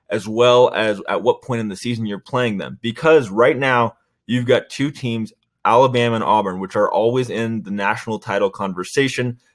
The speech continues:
basically getting two bye weeks. Conversely, their other schools are not. Now, I'm no issue with a school playing an F C S program, especially early in the season,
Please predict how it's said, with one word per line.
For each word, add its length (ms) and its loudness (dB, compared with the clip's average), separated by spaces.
basically 460 2
getting 360 -2
two 280 -4
bye 260 2
weeks. 320 -4
Conversely, 840 -2
their 380 4
other 580 4
schools 440 -4
are 240 -2
not. 420 0
Now, 420 0
I'm 240 2
no 420 2
issue 340 -4
with 140 -2
a 80 -6
school 260 -4
playing 340 -4
an 80 2
F 120 2
C 220 0
S 120 2
program, 540 2
especially 540 0
early 360 0
in 120 -2
the 80 -6
season, 500 -4